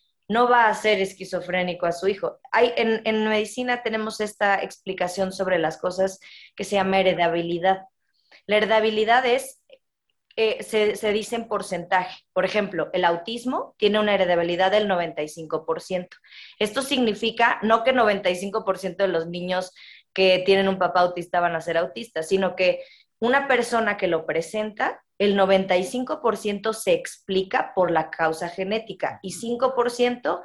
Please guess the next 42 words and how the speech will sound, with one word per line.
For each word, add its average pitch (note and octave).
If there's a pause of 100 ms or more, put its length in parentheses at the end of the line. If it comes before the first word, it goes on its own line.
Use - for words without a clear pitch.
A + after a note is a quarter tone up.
(300)
se -
explica A#3
por F#3+
la, E3+
el E3
medio E3+
ambiente. D#3+ (320)
La G3+
heredabilidad G3
en G#3+
la, F3+
en F#3
la F3
esquizofrenia G3 (360)
es G#3
di-, G3
eh, G3
puede G#3
llegar G3
a F#3+
ser F#3+
de F#3+
un F#3+
cincuenta F3+
por G3+
ciento. B3
Entonces G#3+
puede A3+
ser A3
la G3
mitad G3 (420)
se, G#3
se -
puede A3+
explicar G#3+
por F3+
la E3+
parte F#3+
genética. F#3
Claro G3
que G3
si, F#3+